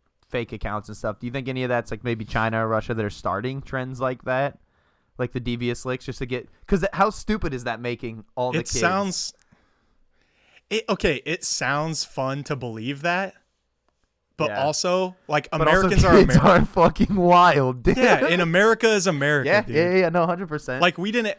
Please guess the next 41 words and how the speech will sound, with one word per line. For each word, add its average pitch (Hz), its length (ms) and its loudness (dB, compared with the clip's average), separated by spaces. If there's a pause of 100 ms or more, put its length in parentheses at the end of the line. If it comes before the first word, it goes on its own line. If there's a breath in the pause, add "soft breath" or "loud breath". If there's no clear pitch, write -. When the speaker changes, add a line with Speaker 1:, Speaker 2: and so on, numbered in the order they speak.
Speaker 2:
like, 160 200 -2
we 190 140 -8
did 196 220 -6
shit 160 340 -6
without 139 360 -4
any 135 220 -10
influ-, 120 460 -12
like, 123 220 -12 (340)
you 180 60 -18
know 180 60 -8
what 175 100 -6
I 170 60 -6
mean? 160 360 -8
The 147 60 -12
shit 196 240 -8
that 156 120 -8
we 143 160 -10
did 117 360 -12 (480)
was 120 140 -8
stupid, 123 640 -8 (200)
and 139 80 -4
it 135 60 -4
wasn't 151 240 -2
Speaker 1:
We 131 40 2
Speaker 2:
a - 40 -2
Speaker 1:
never 147 100 -2
did 113 60 -2
Speaker 2:
trend 98 160 -4
Speaker 1:
anything 85 320 -8
Speaker 2:
from 90 80 -18
Speaker 1:
stupid, - 280 -10
dude. 117 100 -6
Speaker 2:
online. 113 460 -8 (600)
Speaker 1:
It 147 60 2
was 151 140 0
our 165 120 2
Speaker 2:
True. 117 80 2
Speaker 1:
own 120 180 -4
trend. 92 420 -10 (720)
Speaker 2:
Yeah, 196 320 -2
like, 175 200 -6